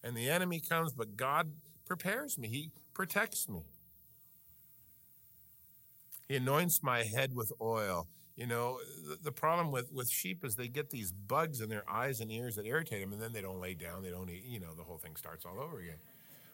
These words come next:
But the salve keeps the bugs out. The Lord just makes sure that you're okay, you know. You're gonna be blessed. Your cup runs over. And then verse six, "Surely goodness and mercy will follow me all the days of my life, and then I'm gonna dwell in the house of the Lord forever."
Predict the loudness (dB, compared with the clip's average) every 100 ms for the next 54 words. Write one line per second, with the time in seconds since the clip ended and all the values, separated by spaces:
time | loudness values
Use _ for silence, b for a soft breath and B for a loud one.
0 | -8 4 8 10 12 10 8 4 -2 2
1 | 4 4 4 4 4 4 4 0 -14 -4
2 | 0 4 8 6 4 B B -2 2 10
3 | 10 10 8 8 6 6 8 8 8 8
4 | 8 6 4 4 4 2 0 0 0 2
5 | 2 2 0 -2 B B -2 6 8 8
6 | 4 -2 -6 2 2 2 2 4 4 4
7 | 4 2 -2 -8 -12 -20 -20 -20 B B
8 | B B B B -2 4 6 8 8 8
9 | 6 4 2 2 0 2 4 4 4 4
10 | 2 2 2 2 0 2 2 2 2 2
11 | 2 0 0 0 0 0 0 0 0 -2
12 | -2 -2 -2 -2 -4 -4 -4 -4 -4 -4
13 | -6 -8 -10 -10 -10 -10 -10